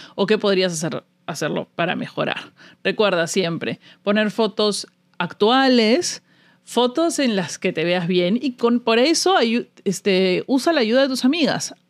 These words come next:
Las amigas te pueden decir esta, esta, esta, fotos que usas en tus redes sociales y que la gente le ha puesto like, son, están perfectos. Si te tomas una nueva foto, sube esa foto, baja la otra. No, procura tener,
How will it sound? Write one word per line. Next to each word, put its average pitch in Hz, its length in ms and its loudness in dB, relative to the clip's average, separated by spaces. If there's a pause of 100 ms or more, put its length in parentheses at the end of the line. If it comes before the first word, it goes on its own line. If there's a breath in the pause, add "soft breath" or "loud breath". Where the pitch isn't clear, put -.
Las 185 140 0
amigas 233 480 2
te 196 80 -4
pueden 185 220 0
decir 165 320 -4
esta, 180 380 0
esta, 165 220 -4
esta, 311 560 -2
fotos 392 300 -4
que 392 60 2
usas 370 180 0
en 302 100 -2
tus 262 120 0
redes 262 180 2
sociales 294 580 0 (240 loud breath)
y 202 100 -2
que 185 80 2
la 165 80 0
gente 190 200 -2
le 196 100 2
ha 175 60 -2
puesto 170 300 -2
like, 240 440 2
son, 247 420 2 (1200 soft breath)
están 269 220 0
perfectos. 262 720 -2
Si - 160 -2
te 190 100 0
tomas 277 240 0
una 311 160 2
nueva 294 240 4
foto, 311 380 0
sube 277 400 0
esa 285 160 0
foto, 302 440 2 (320 loud breath)
baja 214 340 0
la 277 180 4
otra. 175 320 -2 (300 loud breath)
No, 262 640 2
procura 294 420 2
tener, 247 480 0